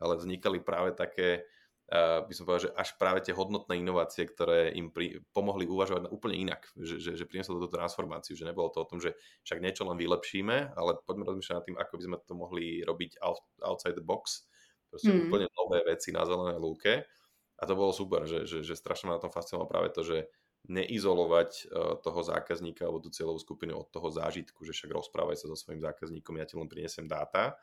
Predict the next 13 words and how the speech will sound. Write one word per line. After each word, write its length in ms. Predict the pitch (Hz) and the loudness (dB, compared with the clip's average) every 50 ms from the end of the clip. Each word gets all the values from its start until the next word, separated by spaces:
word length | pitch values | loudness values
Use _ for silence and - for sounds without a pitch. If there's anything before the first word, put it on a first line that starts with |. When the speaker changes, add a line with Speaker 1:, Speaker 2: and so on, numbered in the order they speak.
| _ _ _ _ _ _ _ | _ _ _ _ _ _ _
Speaker 1:
ale 160 | - 82 85 | 0 2 2
zapojiť 420 | 80 82 85 87 - 95 90 85 80 | 4 4 4 4 4 4 2 2 2
ho 80 | 85 82 | 2 2
aktívne 320 | 82 - - - 85 80 | 2 2 0 -6 -6 -4
do 120 | 78 80 - | -4 -6 -6
toho 160 | 80 82 78 - | -6 -6 -6 -4
procesu, 480 | - 78 - - - - - 98 - - | -4 -6 -6 -6 -8 -4 -2 -2 2 2
ak 160 | - - - - | 2 2 2 0
to 60 | 98 87 | -4 -2
tie 160 | - 85 - | -2 -4 0
kapacity 440 | - 80 - 85 - - - 85 82 | 0 0 0 -2 -4 -6 -10 -6 -4
dovolujú, 640 | 80 78 78 80 80 87 87 90 98 113 131 147 - _ _ _ _ _ _ | -2 -2 -2 0 0 0 2 2 2 2 0 -4 -6 _ _ _ _ _ _
a 160 | - 90 85 | -4 -4 -2